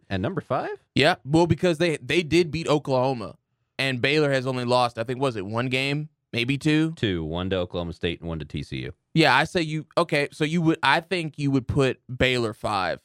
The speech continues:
Speaker 2: in my opinion.
Speaker 1: So, but, so you're gonna put Oklahoma State's only got one loss. They beat Baylor, and you're gonna put Baylor at number five over Oklahoma
Speaker 2: Oklahoma
Speaker 1: State?
Speaker 2: State hasn't proven they can beat Oklahoma yet. That,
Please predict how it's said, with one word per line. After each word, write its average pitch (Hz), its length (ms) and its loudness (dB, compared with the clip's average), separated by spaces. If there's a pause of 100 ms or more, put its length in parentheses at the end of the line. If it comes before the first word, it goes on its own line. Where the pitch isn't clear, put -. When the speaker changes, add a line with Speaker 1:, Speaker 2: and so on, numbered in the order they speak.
Speaker 2:
in 117 120 -2
my 113 220 2
opinion. 90 460 -6
Speaker 1:
So, 107 320 0
but, 110 240 -2 (160)
so 113 200 -2
you're 110 180 -4
gonna 143 140 -2
put 135 360 -4 (320)
Oklahoma 147 380 -2
State's 139 240 -4
only 120 140 -4
got 107 140 0
one 120 180 -4
loss. 82 420 -4 (320)
They 120 180 2
beat 104 300 -2
Baylor, 80 480 -4 (300)
and 92 80 -2
you're 101 100 0
gonna 104 140 0
put 101 200 -2
Baylor 101 220 -2
at 101 60 -6
number 95 200 -6
five 101 240 -2
over 95 160 -6
Oklahoma 101 240 2
Speaker 2:
Oklahoma 160 280 2
Speaker 1:
State? 107 100 -4
Speaker 2:
State 170 220 -2
hasn't 135 300 -4
proven 131 300 -2
they 123 120 -2
can 117 160 -6
beat 123 160 -4
Oklahoma 110 560 -4
yet. 90 360 -4 (560)
That, 156 360 2